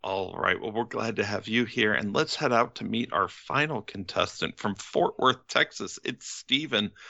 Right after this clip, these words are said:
Steven, how you doing? What you drinking?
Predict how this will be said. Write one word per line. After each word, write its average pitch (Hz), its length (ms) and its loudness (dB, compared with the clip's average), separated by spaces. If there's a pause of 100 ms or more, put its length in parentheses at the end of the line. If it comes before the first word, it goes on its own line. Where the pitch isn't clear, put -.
(180)
Steven, 151 460 2
how 123 160 -2
you 131 140 0
doing? 139 400 -2
What 110 240 0
you 107 60 -6
drinking? 104 500 -4